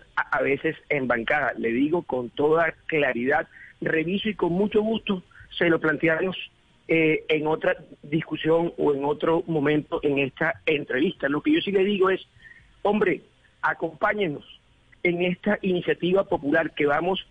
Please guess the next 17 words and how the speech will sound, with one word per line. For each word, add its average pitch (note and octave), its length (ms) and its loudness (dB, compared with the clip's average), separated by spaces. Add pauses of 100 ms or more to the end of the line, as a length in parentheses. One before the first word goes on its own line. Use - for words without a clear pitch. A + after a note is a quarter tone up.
a D#3+ 100 -2
iniciar F3 460 -2 (320)
para D#3+ 280 0
que E3 160 -2
esto F3 200 -2
tenga F3+ 360 0
una F3+ 200 -2
transformación D3 720 0
de D#3+ 100 2
fondo D#3+ 480 0
real, C#3+ 500 0 (160)
que D3+ 140 0
no D#3 280 -2
lo F3 80 -2
puedan F3 480 0 (360)
tumbar D3 480 0
después D#3+ 380 0